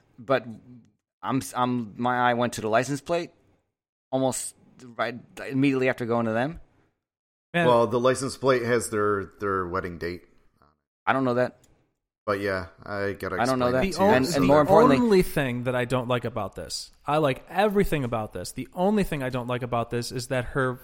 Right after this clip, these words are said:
Speaker 3: Is
Speaker 2: her,
Speaker 3: what?
Speaker 2: her leg
Speaker 3: Oh.
Speaker 2: is up, and I don't know why.
Speaker 1: Forty-five.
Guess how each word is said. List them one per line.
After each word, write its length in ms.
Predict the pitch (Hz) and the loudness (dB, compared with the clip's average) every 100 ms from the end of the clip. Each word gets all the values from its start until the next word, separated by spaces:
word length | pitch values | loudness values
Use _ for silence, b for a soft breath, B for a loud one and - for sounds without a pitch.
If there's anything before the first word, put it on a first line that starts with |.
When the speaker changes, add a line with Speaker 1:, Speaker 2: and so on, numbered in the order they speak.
| - | -14
Speaker 3:
Is 160 | - 156 | -12 -8
Speaker 2:
her, 140 | 110 139 | -2 0
Speaker 3:
what? 140 | 95 | 0
Speaker 2:
her 120 | 139 131 | -2 -4
leg 580 | 123 151 135 120 123 123 | -2 0 2 0 -2 -10
Speaker 3:
Oh. 160 | - | -6
Speaker 2:
is 200 | 135 120 - | -6 -4 -4
up, 280 | 135 127 - - - _ _ _ _ _ _ _ | -4 -4 -8 -8 -20 _ _ _ _ _ _ _
and 120 | 131 | -4
I 80 | 127 | -2
don't 160 | 127 123 | -2 -2
know 120 | 120 | -4
why. 260 | 113 98 - - | -4 -8 -12 -10
Speaker 1:
Forty-five. 600 | 101 95 - 69 53 - | -6 -6 -6 -8 -10 -16